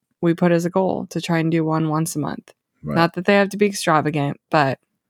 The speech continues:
Speaker 2: We just went out and got pizza and then went to Barnes and Nobles,
Speaker 1: Like,
Speaker 2: so
Speaker 1: the
Speaker 2: it was low
Speaker 1: earliest
Speaker 2: key.
Speaker 1: dinner. I mean, we were on our way. It was not even five o'clock.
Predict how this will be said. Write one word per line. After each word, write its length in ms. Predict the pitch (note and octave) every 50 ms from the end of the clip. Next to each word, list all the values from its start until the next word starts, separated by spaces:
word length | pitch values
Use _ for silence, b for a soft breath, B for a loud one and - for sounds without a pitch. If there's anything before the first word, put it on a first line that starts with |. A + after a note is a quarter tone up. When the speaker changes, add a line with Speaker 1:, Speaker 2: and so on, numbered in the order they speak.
| _ _
Speaker 2:
We 120 | F2 F#2+ G#2
just 200 | G#2+ G2+ F2 E2+
went 140 | F2+ F2 F2
out 140 | F2 F2 D#2+
and 100 | E2 E2+
got 240 | E2 E2+ D#2 D2 -
pizza 560 | - F2+ F2 - - F2+ F2 F2 F2 F2 D2
and 160 | D#2 D#2+ D#2+
then 140 | D#2+ D#2 D#2
went 160 | D2+ D2+ D2+
to 80 | D#2 D#2
Barnes 320 | C2+ D2 D#2+ D#2+ D#2+ D2+ D2
and 80 | D2 D2+
Nobles, 460 | D2+ D#2+ D#2+ D2 C#2 C2+ C#2+ C#2+ -
Speaker 1:
Like, 200 | F#3 G3+ G3+ -
Speaker 2:
so 60 | -
Speaker 1:
the 60 | -
Speaker 2:
it 40 | F#3
was 40 | -
low 40 | - G3 G3
Speaker 1:
earliest 300 | G3 F#3+ F3 E3+ E3+ E3+
Speaker 2:
key. 80 | E3 D#3+
Speaker 1:
dinner. 460 | D#3+ D#3+ D#3+ D3+ C3 C#3 E3+ F3+ - -
I 80 | F3+
mean, 180 | F#3 F#3 F3+ F3
we 120 | E3 F#3+ G3+
were 180 | F#3 G3+ G3 -
on 200 | - F#3 F#3 F3+
our 140 | F3 E3+ E3
way. 320 | D#3 E3 E3 E3+ D#3+ -
It 100 | - F3+ F3+
was 120 | G3 F#3+
not 220 | G3 F#3+ F#3 F#3 F3+
even 220 | E3+ F3 D#3 D#3+
five 240 | - E3 E3 E3 E3
o'clock. 580 | F3 - F3+ E3 C#3+ B2+ C#3 - _ - -